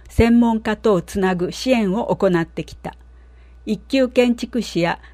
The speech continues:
宅建士を無料で派遣する制度に加え、エヌピーオー法人と協定を締結し、各分野の専門家と連携して解決に取り組む体制を作っている。また、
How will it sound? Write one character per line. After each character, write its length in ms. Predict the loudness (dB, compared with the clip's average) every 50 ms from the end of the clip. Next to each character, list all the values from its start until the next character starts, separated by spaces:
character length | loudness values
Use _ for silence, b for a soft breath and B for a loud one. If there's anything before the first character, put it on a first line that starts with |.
| b b
宅 200 | -4 -4 -4 -4 -6 2
建 220 | 2 2 2 2
士 240 | -2 -2 -2 -2 -2
を 140 | -2 -2 -2
無 140 | -2 0 4
料 220 | 6 6 6 6
で 100 | 2 0
派 200 | -2 -2 -2 0
遣 200 | 0 2 2 0
す 180 | -4 -4 -4 -2
る 100 | -2 -4
制 280 | 0 2 2 2 4
度 120 | 2 0 -2
に 140 | -2 -4 -6
加 300 | -8 -8 -6 -6 -6 -6
え、 160 | -6 -8 b b b b b b b 2
エ 60 | 2
ヌ 160 | 4 4 2
ピ 300 | 0 -2 -2 0 2 4
ー 40 | 4
オ 100 | 4 2
ー 20 |
法 280 | 2 2 2 4 4 4
人 240 | 4 2 -2 -2 -2
と 200 | -2 -2 -4 -2
協 280 | 2 2 2 2 2
定 300 | 0 0 0 2 2 2
を 140 | 2 0 0
締 240 | 0 -2 -2 -2 -2
結 300 | -2 -4 -6 -4 -8 -10
し、 300 | -12 -10 -12 -12 -12 -12 b b b b b b b b
各 320 | -4 -4 -2 0 -2 -2
分 260 | 0 2 0 2 2
野 140 | 2 2 2
の 120 | 0 0 -2
専 320 | 0 0 2 4 4 4
門 200 | 2 2 0 -2
家 160 | -4 -4 -4
と 160 | -2 -2 0
連 240 | 2 2 2 0 0 -2
携 220 | -2 -2 -2 -4
し 100 | -6 -10
て 240 | -6 -6 -6 -6 b b b b b b
解 200 | -2 0 0 0
決 300 | 2 0 0 0 0 -2
に 160 | -2 -2 -4 -2
取 240 | 0 0 0 0
り 40 | -2
組 240 | -2 -2 -2 0 0
む 60 | -2
体 240 | -2 0 0 0 0
制 300 | -2 -2 -2 0 0 0
を 120 | -2 -4 -4
作 220 | -8 -6 -2 -2 -2
っ 20 |
て 220 | -2 -2 -6 -6
い 120 | -6 -6 -6
る。 180 | -8 -10 -12 -14 -20 -20 -20 b b b b b b b b b
ま 160 | 0 0 2
た、 240 | 2 0 -2 -2